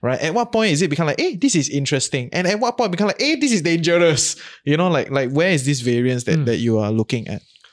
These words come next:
Speaker 2: So I wouldn't focus too much on the yield itself. So,
Speaker 1: Mm.
Speaker 2: like, the common,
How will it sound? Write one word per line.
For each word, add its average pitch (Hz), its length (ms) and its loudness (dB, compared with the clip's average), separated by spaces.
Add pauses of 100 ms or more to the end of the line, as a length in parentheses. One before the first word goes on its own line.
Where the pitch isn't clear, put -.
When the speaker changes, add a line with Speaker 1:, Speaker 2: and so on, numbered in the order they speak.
(120)
Speaker 2:
So 185 200 0
I 175 120 0
wouldn't 233 220 0
focus 165 200 0
too 160 120 0
much 143 160 -2
on 123 80 -4
the 107 80 -6
yield 120 240 -6
itself. 127 440 -8
So, 147 200 2
Speaker 1:
Mm. 139 80 2
Speaker 2:
like, 127 260 -2
the 123 320 -2
common, 170 540 0